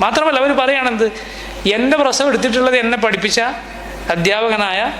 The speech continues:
പുരുഷനായ ഡോക്ടറാണ് എന്ന്. നബി സല്ലല്ലാഹു അലൈഹി വസല്ലമയുടെ ഒരു ഹദീസ് ഓർമ്മ വരുന്നില്ലേ നിങ്ങൾക്ക്? "ഇദാ ലം തസ്തഹി ഫസ്ന മാ ശിഅ്ത." നിനക്ക് ലജ്ജയില്ലേ, പിന്നെ നീ തോന്നിയത് ചെയ്തോളൂ എന്ന് റസൂലുള്ളാഹി സല്ലല്ലാഹു അലൈഹി വസല്ലം പറഞ്ഞത് എത്ര സത്യമാണ്.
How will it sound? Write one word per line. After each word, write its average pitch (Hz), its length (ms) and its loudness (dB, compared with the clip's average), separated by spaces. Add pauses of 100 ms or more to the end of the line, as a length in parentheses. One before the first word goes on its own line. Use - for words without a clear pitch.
(140)
പുരുഷനായ 214 540 0
ഡോക്ടറാണ് 175 480 0
എന്ന്. 131 220 -8 (920)
നബി 170 100 2
സല്ലല്ലാഹു 190 680 2
അലൈഹി 165 320 0
വസല്ലമയുടെ 208 420 -2
ഒരു 202 60 0
ഹദീസ് 220 380 -2
ഓർമ്മ 220 240 2
വരുന്നില്ലേ 196 340 -2
നിങ്ങൾക്ക്? 185 360 -6 (340)
"ഇദാ 220 340 2
ലം 233 180 0
തസ്തഹി 247 760 0 (360)
ഫസ്ന 202 360 2
മാ 160 120 0
ശിഅ്ത." - 580 -4 (680)
നിനക്ക് 190 260 0
ലജ്ജയില്ലേ, 220 520 0
പിന്നെ 208 200 -2
നീ 214 120 0
തോന്നിയത് 220 420 0
ചെയ്തോളൂ 180 420 0
എന്ന് 175 180 -2 (540)
റസൂലുള്ളാഹി 190 720 2 (320)
സല്ലല്ലാഹു 214 760 2
അലൈഹി 185 360 0
വസല്ലം 226 500 0
പറഞ്ഞത് 247 300 0
എത്ര 277 220 2
സത്യമാണ്. 254 520 0